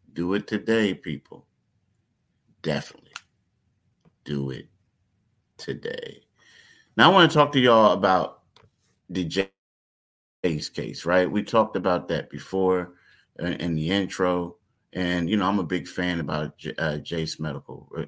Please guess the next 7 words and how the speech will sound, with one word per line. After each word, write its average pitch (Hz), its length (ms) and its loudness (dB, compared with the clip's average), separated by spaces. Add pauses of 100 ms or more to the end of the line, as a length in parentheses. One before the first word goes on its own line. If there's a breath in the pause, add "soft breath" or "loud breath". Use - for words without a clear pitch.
a 82 60 -6
huge 85 340 -6
fan 67 320 -12
about - 380 -14
Jace 64 260 -16
Medical. - 320 -20 (460 soft breath)
Why? 120 520 4